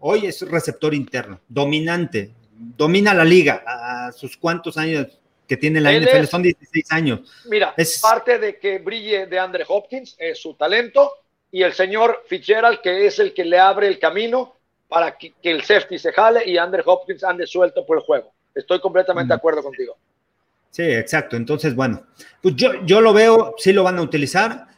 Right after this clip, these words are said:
Speaker 1: sí lo van a activar, seguramente lo puedan activar para este fin de semana en contra de Steelers,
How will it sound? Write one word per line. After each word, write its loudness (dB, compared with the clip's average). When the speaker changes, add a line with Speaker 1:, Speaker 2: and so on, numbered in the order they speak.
Speaker 1:
sí 2
lo 0
van -2
a -4
activar, -4
seguramente -4
lo -4
puedan -2
activar -4
para 0
este -4
fin -6
de -4
semana -4
en -8
contra -2
de 0
Steelers, 0